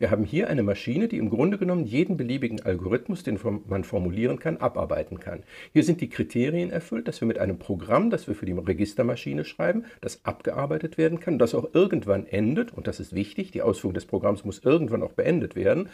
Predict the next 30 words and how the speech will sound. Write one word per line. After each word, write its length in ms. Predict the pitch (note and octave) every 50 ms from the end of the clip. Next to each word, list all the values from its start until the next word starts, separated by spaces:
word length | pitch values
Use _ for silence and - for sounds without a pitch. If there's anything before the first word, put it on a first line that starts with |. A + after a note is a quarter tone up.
| - - - - -
auch 160 | - A2+ -
tatsächlich 680 | - B2 A#2 - - - F#3 F#3+ F#3 - G#3 F3+ -
einen 160 | - A2+ A2+ -
Algorithmus 520 | A2+ G#2+ G2 A2 B2+ C3 - - D3+ -
für 100 | - A#2+
diese 200 | G#2 G#2 - A#2
Maschine 360 | A2 G#2 - - F#2+ F2+ G2+
geschrieben 480 | G#2+ A#2 - - A2 G2+ E2 E2+ E2+ -
haben. 280 | - D#2+ - F2+ - - _ _ _ - - - - - -
Unser 160 | - G2 G2 -
Programm 540 | - - G#2 F#2 G2 A#2 D#3+ A3 A#3+ A#3 -
wird 220 | - C3+ - - -
ausschließlich 580 | C#3+ E3+ F3+ - - D#3 E3 D#3+ - E3 -
aus 140 | - B2+ -
elementaren 640 | - C#3 C#3 D#3 D3+ D3+ D3 - C3+ B2+ B2+ C3+ -
Anweisungen 560 | A2 G#2+ A2+ A2+ A#2 A#2 A#2 B2+ B2 B2 A#2+
für 100 | - G#2+
das 160 | F#2+ F#2 -
ausführende 560 | - - A2 G#2+ - - A#2+ A2+ A2 A#2 -
Organ 320 | A#2 G#2+ G2 G#2+ G2+ G2 F2+
bestehen, 360 | F2+ - - - - D#2 -
also 200 | E2 F#2 E2+ F2+
die 140 | - - -
endliche 400 | A2+ A2+ A#2 - F#2+ - F#2 -
Kontrolleinheit 680 | - F2 - - G2+ G2 A2+ - A2+ A2+ A#2+ A#2+ - -
oder 160 | - G#2+ G2+
die 80 | G2 F#2+
Registermaschine 720 | G2 F2+ F#2 - - - G2+ G2+ G2 - - - G#2 G2+
als 160 | - - -
Ganzes. 560 | - F2 E2+ E2 E2+ E2 - - - - _